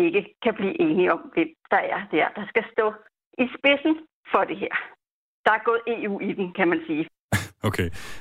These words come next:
Speaker 2: Altså, hvis vi bare lige tager konceptet der, det lyder lidt som sådan en form for kollektiv, øh, meditation eller, eller soul-searching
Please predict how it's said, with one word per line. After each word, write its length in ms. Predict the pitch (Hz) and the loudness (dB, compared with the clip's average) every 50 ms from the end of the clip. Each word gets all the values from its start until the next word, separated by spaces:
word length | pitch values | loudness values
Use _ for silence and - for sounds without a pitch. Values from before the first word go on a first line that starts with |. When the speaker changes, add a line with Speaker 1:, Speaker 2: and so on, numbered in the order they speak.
| - - | -4 0
Speaker 2:
Altså, 260 | - 113 120 107 110 101 107 | 2 4 4 2 0 -2 -2
hvis 180 | 110 95 - | -2 -2 0
vi 40 | 104 92 | 0 2
bare 120 | 104 117 | 2 2
lige 180 | 123 113 - - | 2 2 2 2
tager 100 | 123 107 | 2 2
konceptet 600 | 101 - 92 90 - - - 123 117 - - 98 | 2 0 -2 -4 -2 0 0 -2 0 -2 -2 0
der, 120 | 95 92 90 | 2 2 2
det 120 | 85 92 | 2 2
lyder 160 | 107 120 117 | 2 2 4
lidt 160 | 104 104 107 - | 4 2 2 0
som 120 | 110 95 | -2 -2
sådan 140 | - - 101 | 0 0 0
en 100 | 90 104 | 0 2
form 120 | 101 92 87 | 0 0 2
for 240 | - 90 87 82 | 0 0 0 0
kollektiv, 520 | 80 - - 107 110 107 - - - 101 95 90 85 85 | 0 0 2 2 2 0 0 0 0 0 0 0 0 0
øh, 240 | 82 78 78 80 82 - - - - - - - - - - 107 | -2 -2 -4 -6 -10 -12 -14 -18 -20 -20 -20 -20 -10 -2 2 2
meditation 560 | 107 101 98 87 - 95 - 131 120 107 98 90 | 2 2 2 0 -2 0 2 2 2 4 2 2
eller, 160 | 85 87 85 | 0 0 -2
eller 220 | 82 90 87 87 - - - | 0 -2 -2 -2 -4 -4 0
soul-searching 960 | - 104 101 104 107 107 107 98 - - - - 101 95 95 - 101 95 87 | 2 2 4 4 2 0 0 -2 -4 -2 0 2 2 2 2 0 0 0 2